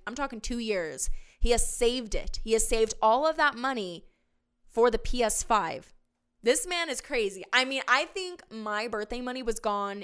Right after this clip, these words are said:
in a week. <laughs> But my birthday is near Christmas time, so all the good sales are around that time of year, so I definitely take advantage of it. At least that's my excuse. So my husband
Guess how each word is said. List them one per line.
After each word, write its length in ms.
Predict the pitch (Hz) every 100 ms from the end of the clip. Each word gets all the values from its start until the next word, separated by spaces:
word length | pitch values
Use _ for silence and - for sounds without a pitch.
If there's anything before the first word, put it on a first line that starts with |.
| -
in 540 | 190 190 190 190 180
a 80 | -
week. 360 | 190 285 - - _ -
<laughs> 240 | - - 370 - - - -
But 120 | 254
my 100 | 285
birthday 240 | 302 330 349
is 180 | 302
near 140 | 262 240
Christmas 580 | - 247 - 175 160 -
time, 320 | - 120 156
so 360 | - 196 180 -
all 100 | 208
the 80 | 240
good 200 | 262 -
sales 560 | - 180 185 233 262 -
are 180 | 311 320
around 200 | 330 330
that 220 | 359 381 -
time 180 | - 349
of 120 | 349
year, 240 | 349 359 359
so 260 | - 202
I 160 | 185 190
definitely 400 | 185 170 226 269
take 160 | 302 339
advantage 420 | 269 208 196 202
of 140 | 202
it. 160 | 233 -
At 100 | 202
least 200 | 175 -
that's 220 | - -
my 140 | 208 220
excuse. 680 | - - - 151 233 - -
So 360 | - 240 220
my 220 | 214 226 233
husband 580 | 214 214 226 220 220